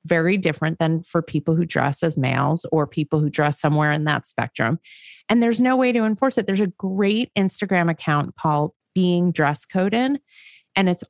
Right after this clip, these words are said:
all about this issue of slut shaming, of different dress codes around the country, right? Because state by state and school district by school district, there are different policies,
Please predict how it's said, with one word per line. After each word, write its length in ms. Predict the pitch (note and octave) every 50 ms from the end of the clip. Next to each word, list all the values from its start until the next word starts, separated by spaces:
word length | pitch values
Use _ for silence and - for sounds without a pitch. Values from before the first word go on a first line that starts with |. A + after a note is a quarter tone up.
| _
all 300 | - F#3 F#3 F#3+ G3 G3+
about 340 | G#3+ F#3+ F#3+ E3+ E3+ F3 -
this 180 | D#3+ E3 - - -
issue 460 | F3 F3 - - - E3+ D#3+ D#3+ - - -
of 300 | D3+ D3 C#3+ C#3 D3 - _ _ _ _ _ _ _
slut 320 | - - - B3+ B3+ B3+ -
shaming, 640 | - C4 A#3 A3+ G#3+ G#3+ G3+ F#3+ F#3+ F3+ F3 F3 - _
of 360 | - D3+ C#3+ C#3+ D3+ D3 - - - -
different 340 | - G#3+ G3+ - G#3+ G3+
dress 280 | G3+ G3+ F#3 F#3 F#3 -
codes 260 | - - G3+ F3+ E3+ - - -
around 500 | E3 D#3+ D#3+ E3 D3+ D#3 E3 E3+ F#3 F#3
the 80 | E3
country, 460 | C#3+ C3+ - D3 D3+ D#3+ - G#3+ A#3
right? 260 | A#3+ G#3 F#3+ F#3+ G3+ -
Because 320 | G#3+ F#3+ - F3 D#3+ -
state 500 | - - - - - F#3+ E3+ F3+ G3 - -
by 160 | G3+ F3+ D#3+
state 480 | D3+ - - - - E3 D#3+ G3 A3+ -
and 180 | - E3+ E3 -
school 400 | - - - - F#3+ F#3 F#3 G3+
district 440 | F#3 G#3+ F#3+ - - F#3+ E3+ -
by 140 | - D#3 D3+
school 300 | D3 - - - D#3 D3+
district, 440 | D#3+ F3 F3+ F3 - - A3+ A#3 -
there 100 | - E3
are 40 | D3+
different 400 | C#3+ - D#3 C#3+ - D3 C3+ -
policies, 640 | - - D#3+ E3 F#3 G3+ G3+ - - G3+ F#3 D#3+